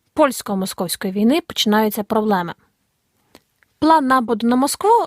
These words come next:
розробляв королівський гетьман Хоткевич. В цьому випадку слово «гетьман»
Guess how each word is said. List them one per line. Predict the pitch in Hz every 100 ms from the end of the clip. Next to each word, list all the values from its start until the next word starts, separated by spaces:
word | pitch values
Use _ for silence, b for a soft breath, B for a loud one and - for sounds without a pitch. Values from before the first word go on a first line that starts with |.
| -
розробляв | 240 247 247 233 294 381
королівський | - 277 247 277 330 - 254
гетьман | 202 262 262 247 -
Хоткевич. | - - 226 - 269 240 160 - - - _ _ _ _ _ _ _ _ _ _
В | -
цьому | - 247 208
випадку | 196 294 427 -
слово | - 254 247 214 -
«гетьман» | 202 185 330 - 214